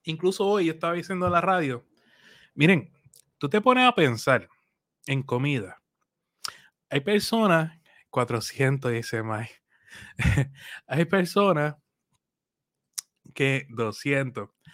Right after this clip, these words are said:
Hay personas que no les gusta hacer desayuno en la casa porque tienen prisa, lo que sea, ¿verdad? Viven lejos y hay que, y hay que viajar.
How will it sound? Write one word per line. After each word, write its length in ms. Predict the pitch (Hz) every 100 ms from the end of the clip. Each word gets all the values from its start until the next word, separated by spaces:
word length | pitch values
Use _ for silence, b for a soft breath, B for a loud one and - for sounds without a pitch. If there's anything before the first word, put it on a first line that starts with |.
| B B
Hay 140 | - 160
personas 400 | 175 170 202 196
que 120 | 165
no 180 | 120 123
les 100 | 127
gusta 560 | 160 - 175 160 135 -
hacer 260 | 127 127
desayuno 440 | 123 131 139 135 135
en 80 | 135
la 100 | 127
casa 500 | 180 226 208 175 160
porque 200 | 127 120
tienen 260 | 127 135
prisa, 340 | 143 208 196 147
lo 80 |
que 120 | 123 113
sea, 200 | 156 127
¿verdad? 180 | 135
Viven 240 | 143 131 127
lejos 460 | 180 254 196 170 - _ _ _ _
y 80 | -
hay 100 | 131
que, 260 | 135 165 147
y 100 | 139
hay 80 | 139
que 100 | 165
viajar. 340 | 156 110 95